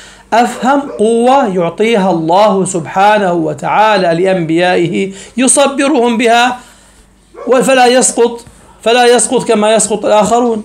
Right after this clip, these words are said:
الناس إذا بقي عدة أيام ربما يحصل انخفاض في الضغط، ربما يحصل انخفاض في السكر، ربما يحصل عنده مشكلات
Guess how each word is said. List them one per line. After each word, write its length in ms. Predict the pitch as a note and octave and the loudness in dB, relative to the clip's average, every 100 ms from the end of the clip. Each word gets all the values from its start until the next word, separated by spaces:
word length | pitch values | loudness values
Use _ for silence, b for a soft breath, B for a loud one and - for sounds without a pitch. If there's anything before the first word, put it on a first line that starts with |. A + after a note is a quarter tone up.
| - | -4
الناس 540 | F3 G#3 A3 A#3+ - | -2 0 2 0 -2
إذا 400 | A#3+ G#3+ G#3+ A3 B3 | -2 0 0 0 -4
بقي 300 | G#3+ G3 G3+ | -2 0 0
عدة 340 | G3+ F#3+ F#3 | 0 -2 -2
أيام 360 | F3 G3+ B3 B3 | 0 0 0 0
ربما 520 | F#3+ F3+ F#3+ A3+ A3+ B B | 0 0 0 -2 -4 B B
يحصل 380 | G#3+ - - D3+ | -2 -2 -4 -4
انخفاض 560 | D#3+ D#3+ - G3 G3 | -4 -6 -2 2 2
في 100 | - | 0
الضغط، 480 | D#3+ C#3+ F#3+ C4+ C#4+ | -6 -2 -2 -2 -4
ربما 320 | F3+ C#3 C#3+ | -4 -4 0
يحصل 300 | F3 - D#3+ | 0 -2 -2
انخفاض 440 | D#3 D#3+ C3+ F#3 F#3+ | -4 -4 -2 -2 0
في 80 | E3+ | -2
السكر، 560 | - G#3 G#3 A#3+ C4+ - B B3+ | -2 -4 -2 -2 -2 -6 B -4
ربما 340 | G#3+ G3+ G#3 | 0 0 0
يحصل 300 | G#3+ - G3+ | 0 -2 -2
عنده 160 | G3 G3+ | 0 0
مشكلات 520 | G3 F#3+ G3 G3+ | 0 0 0 0